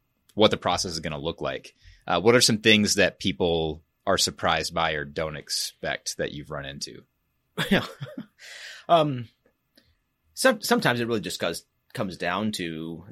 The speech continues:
Speaker 2: uh, some of the timelines. I think people look at us as professionals when we're contracting, and as, you know, we're supposed to have our act together and supposed to be able to manage things really, really well. And that's not always easy to do.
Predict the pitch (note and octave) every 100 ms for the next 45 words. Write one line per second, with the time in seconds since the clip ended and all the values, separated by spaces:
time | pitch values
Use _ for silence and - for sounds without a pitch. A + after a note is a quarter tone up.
0 | - F2+ E2 E2 D#2+ D2+ - G#2+ F2+ E2+
1 | - F#2 F#2 F2+ F2+ F2+ F2 - F2+ F#2+
2 | E2+ G2 F#2+ F2+ F2 - _ _ _ _
3 | - A#2+ A#2+ A2 F#2+ - - - - E2+
4 | D#2+ F2+ D#2+ D#2+ E2 D#2 E2+ D#2+ E2 D#2+
5 | - E2+ D#2+ D#2+ D#2 E2 D#2+ D#2 D#2+ D#2
6 | F2+ D#2 D#2 C#2+ G2 - - G#2 G2 E2
7 | E2 D2+ D2 D2+ D#2+ D2+ D2 D2 C#2+ D2
8 | C#2+ - - G#2 - F#2+ E2+ C#2+ D#2+ D#2+
9 | D#2 D2 - E2 D#2+ D2 E2+ E2 D2+ D2
10 | C#2 E2 E2 D2 D#2 - _ - - -
11 | _ C#3+ F3 F#3 G3+ F3 E3 C#3 C#3+ G#2+
12 | F#2+ A#2 D2+ C2 C#2+